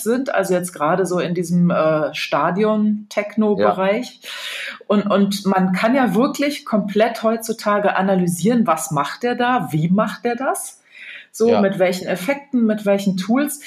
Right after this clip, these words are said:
Speaker 1: Und dann versucht man wirklich so anhand von so einer To-Do-Liste irgendwie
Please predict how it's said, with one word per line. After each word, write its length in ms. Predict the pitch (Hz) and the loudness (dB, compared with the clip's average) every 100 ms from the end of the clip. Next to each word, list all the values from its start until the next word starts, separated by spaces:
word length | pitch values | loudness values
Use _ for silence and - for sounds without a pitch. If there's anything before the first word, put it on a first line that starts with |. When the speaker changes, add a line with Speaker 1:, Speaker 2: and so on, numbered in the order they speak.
| - - - | -14 -16 -6
Speaker 1:
Und 240 | - 190 180 | 0 2 2
dann 240 | 185 285 | 2 0
versucht 520 | - 226 185 247 - | 0 2 2 -2 -2
man 220 | 233 214 190 | 0 0 2
wirklich 380 | 220 233 262 - | 0 0 -6 -2
so 180 | 226 175 | 0 0
anhand 420 | 190 180 208 233 | -2 -2 -2 -4
von 260 | - 220 | -2 0
so 60 | 214 | 2
einer 440 | 202 190 175 175 - - | 4 4 4 0 -10 -18
To-Do-Liste 960 | - 180 180 190 302 220 175 180 - 247 | -6 -2 0 2 2 2 0 -2 -4 -2
irgendwie 720 | - 247 240 233 233 233 240 | 2 2 2 0 2 2 0